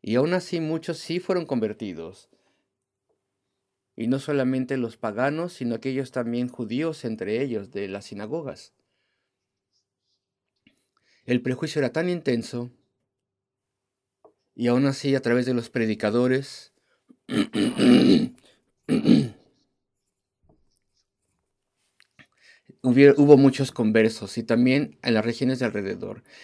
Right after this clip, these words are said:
E inevitablemente habría oposición.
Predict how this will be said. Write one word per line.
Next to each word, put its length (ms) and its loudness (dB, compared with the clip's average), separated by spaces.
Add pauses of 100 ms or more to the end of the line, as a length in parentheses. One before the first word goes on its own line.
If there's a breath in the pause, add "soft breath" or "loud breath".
(240 loud breath)
E 80 4
inevitablemente 840 2
habría 320 4
oposición. 680 -6